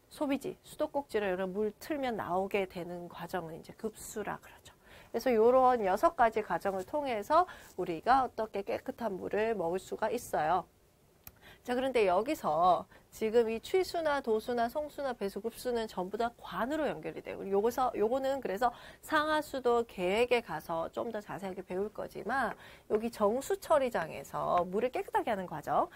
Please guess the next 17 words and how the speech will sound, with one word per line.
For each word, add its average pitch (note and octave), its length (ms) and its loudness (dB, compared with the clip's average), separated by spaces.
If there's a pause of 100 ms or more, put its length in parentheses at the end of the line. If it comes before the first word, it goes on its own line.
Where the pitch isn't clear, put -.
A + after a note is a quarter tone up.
(200)
그 C#4+ 140 -4
과정에서는 A3+ 1000 2
이제 G#3+ 200 -2
뭐가 E3+ 460 -4
방지 G3+ 420 -6
기술의 G3+ 540 -4
내용들이 G3 600 -2
들어가서 G#3+ 800 0 (1080)
어떻게 F3+ 400 -8 (840)
물을 G#3 320 -2
깨끗하게, F#3 800 -6 (300)
즉 - 140 -14
정수를 G3+ 680 -4
시키는 - 360 -10
거죠. F3 340 -6 (280)
자, G#3 220 2 (160)
처-, G4 220 6